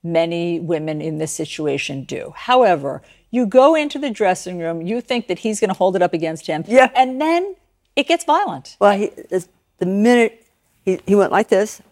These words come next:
Speaker 2: I preceded him into the dressing room. The minute he closed that door, I was banged up against the wall.
Speaker 1: He slammed you against the wall?
Speaker 2: Yeah, I hit my head really hard.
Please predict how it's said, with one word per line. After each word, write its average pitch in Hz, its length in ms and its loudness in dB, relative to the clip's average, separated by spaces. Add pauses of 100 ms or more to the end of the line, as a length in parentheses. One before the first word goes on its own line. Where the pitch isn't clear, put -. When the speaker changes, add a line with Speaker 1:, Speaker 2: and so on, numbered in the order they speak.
Speaker 2:
I 247 120 2
preceded 214 580 -2
him 240 240 -12 (140)
into 214 260 4
the 202 80 0
dressing 175 340 0
room. 156 220 -4 (320)
The 151 80 -6
minute 196 440 2
he 202 100 -2
closed 175 340 2
that 139 220 0
door, 151 260 0
I 123 100 -2
was 131 160 -8
banged 160 500 0
up 135 120 -4
against 139 380 -8
the 135 60 -6
wall. - 460 -10
Speaker 1:
He 240 160 -10
slammed 214 300 -4
you 196 80 0
against 165 240 -8
the 143 60 -10
wall? - 360 -12
Speaker 2:
Yeah, 190 200 6
I 143 80 -2
hit 175 200 -2
my 151 140 -4
head 147 320 -2 (220)
really 160 300 4
hard. 139 300 -2